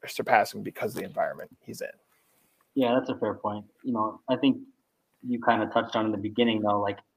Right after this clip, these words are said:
Speaker 2: no one will beat Randy Moss. Like,
Speaker 1: Yeah.
Speaker 2: he's been so much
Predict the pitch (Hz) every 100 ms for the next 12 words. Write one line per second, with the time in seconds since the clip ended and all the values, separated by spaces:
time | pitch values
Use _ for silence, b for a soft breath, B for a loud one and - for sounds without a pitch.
0 | _ 143 156 151 120 110 107 98 107 107
1 | - - - - - - - _ - 120
2 | - - - - 135 135 127 - 123 110
3 | -